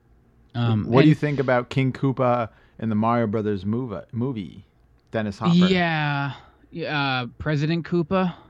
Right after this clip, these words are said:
Speaker 2: Yes.
Speaker 1: Uh, I believe it is Dennis Hopper does agree that's the biggest, worst mistake of his life, I believe, right?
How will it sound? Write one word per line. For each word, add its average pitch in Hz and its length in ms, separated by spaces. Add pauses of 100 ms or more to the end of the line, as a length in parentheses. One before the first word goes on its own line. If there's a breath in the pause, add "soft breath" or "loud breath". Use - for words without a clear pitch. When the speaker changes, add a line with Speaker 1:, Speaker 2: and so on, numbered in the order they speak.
(220 loud breath)
Speaker 2:
Yes. - 440 (1400)
Speaker 1:
Uh, 131 580 (1500)
I 151 100
believe 147 460
it 135 160
is 135 220 (440)
Dennis 135 260
Hopper 127 320
does 113 180
agree 113 220
that's 104 160
the 113 100
biggest, 113 580 (760)
worst 120 600
mistake 110 400
of 104 80
his 98 140
life, 92 320
I 101 160
believe, 98 320
right? 101 240